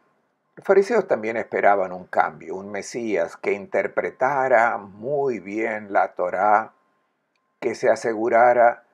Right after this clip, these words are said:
de que se observara y entonces el mundo cambiaría, un mundo nuevo nacería con la observancia de la Torá. Y este era el Mesías que ellos esperaban. Luego estaban los esenios, los de Qumran,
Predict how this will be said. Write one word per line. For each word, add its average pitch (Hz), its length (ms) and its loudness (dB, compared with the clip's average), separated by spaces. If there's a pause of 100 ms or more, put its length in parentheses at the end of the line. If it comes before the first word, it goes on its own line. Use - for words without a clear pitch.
(300)
de - 180 -4
que 107 120 -6
se - 140 -4
observara 107 960 2
y 101 120 -6
entonces 113 1080 -8 (160)
el 92 140 -12
mundo 156 380 -4
cambiaría, 123 720 0
un 107 180 -14
mundo 147 380 -6
nuevo 127 360 -2
nacería 104 600 -2
con 104 220 -2
la 90 120 2
observancia 87 680 -2
de 98 100 -4
la 90 160 -4
Torá. 87 300 -4 (920)
Y 92 140 -10
este 87 220 -8
era 117 100 -4
el 135 80 -4
Mesías - 400 -10
que 95 120 -10
ellos 85 220 -14
esperaban. - 560 -10 (1040)
Luego - 220 -4
estaban 98 340 -2
los - 200 -10
esenios, 104 760 -6
los 85 240 -12
de 98 100 -8
Qumran, 107 840 -2